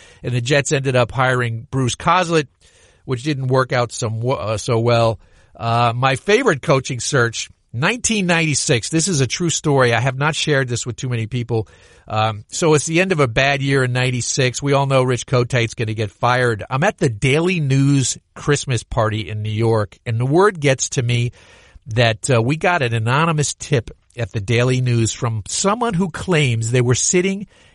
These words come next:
in a meeting with owner Leon Hess, uh, an oil, he was an oil baron,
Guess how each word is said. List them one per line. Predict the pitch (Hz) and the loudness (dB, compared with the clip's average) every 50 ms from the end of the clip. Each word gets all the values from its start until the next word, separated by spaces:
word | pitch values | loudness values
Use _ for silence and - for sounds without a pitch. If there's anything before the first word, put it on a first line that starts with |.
| _ - | _ -6
in | 131 131 127 131 | -2 -2 0 0
a | 123 | 0
meeting | 123 123 131 147 175 196 190 165 139 110 98 90 - _ - | 0 0 0 2 2 2 2 2 0 0 -2 -8 -12 _ -6
with | - 120 113 110 - - | 0 0 0 0 0 -2
owner | - 139 156 165 165 160 143 | -2 0 0 2 2 0 2
Leon | 139 139 143 147 143 131 127 120 110 | 2 2 2 2 2 2 0 -2 -2
Hess, | 104 135 135 123 117 - - - | -2 0 0 2 0 0 -2 -6
uh, | - - 113 110 107 - - | -4 -2 -2 -2 -2 -2 -2
an | 107 113 107 113 104 - | -2 -2 -2 -2 -6 -6
oil, | 110 127 143 165 175 175 131 113 104 | 0 2 4 4 4 4 2 0 -2
he | 101 120 | -2 -2
was | 143 139 123 135 | -2 0 0 0
an | 120 | 0
oil | 117 127 139 151 151 143 127 | 2 2 4 4 4 4 2
baron, | 107 98 87 85 87 113 107 107 120 131 | 2 -2 -4 -2 0 0 0 0 -2 -2